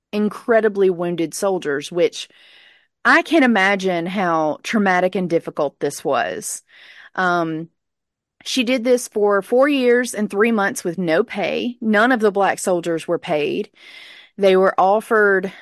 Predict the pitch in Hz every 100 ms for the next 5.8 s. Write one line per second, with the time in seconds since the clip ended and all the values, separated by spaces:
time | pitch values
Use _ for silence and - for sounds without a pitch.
0 | _ 214 180 - 220 220 277 - 196 160
1 | 156 180 220 202 160 160 185 180 180 160
2 | 180 156 151 220 262 - 165 190 233 214
3 | 175 190 233 - - 415 339 254 240 208
4 | 190 156 - - - - - - - -
5 | - - - 214 202 185 180 170